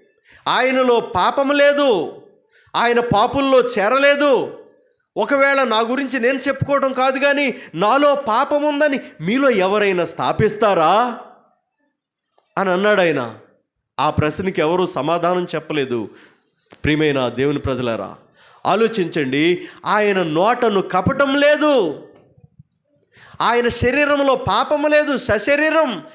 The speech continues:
మంచి శరీరం. పాపము ఆయన యందు వసించలేదు, పాపుల్లో చేరలేదు, పాపం చేయలేదు. పాపులను మార్చిన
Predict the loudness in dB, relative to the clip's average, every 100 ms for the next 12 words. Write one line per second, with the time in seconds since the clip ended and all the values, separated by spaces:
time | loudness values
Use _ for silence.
0 | -18 -4 -2 -2 -2 -2 0 2 4 4
1 | 2 0 -8 -14 _ _ _ _ _ _
2 | _ _ _ _ _ _ _ _ _ -2
3 | 0 0 0 0 2 2 2 2 0 2
4 | 2 2 -2 -8 -2 -2 0 -2 0 0
5 | 0 0 -2 -4 -6 -16 _ _ _ -2
6 | 0 0 0 0 0 0 -2 0 2 0
7 | 2 0 0 0 -2 -2 -6 -4 -2 0
8 | 2 2 2 -2 -2 -10 -20 _ _ _
9 | _ 2 2 2 2 4 4 2 0 0
10 | -2 2